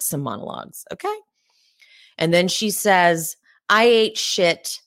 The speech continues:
every day for her. I felt like I had to lie to protect her."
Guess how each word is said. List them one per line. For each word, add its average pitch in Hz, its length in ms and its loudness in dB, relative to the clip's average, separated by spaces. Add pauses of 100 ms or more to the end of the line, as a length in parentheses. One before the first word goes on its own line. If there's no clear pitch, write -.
(200)
every 185 380 0
day 170 260 2
for 160 200 -4
her. 143 460 -2
I 165 100 -2
felt 175 260 -4
like 170 160 -4
I 175 60 -2
had 165 280 -4
to 170 120 -6
lie 151 420 2
to - 140 -16
protect - 560 -10
her." 127 380 -4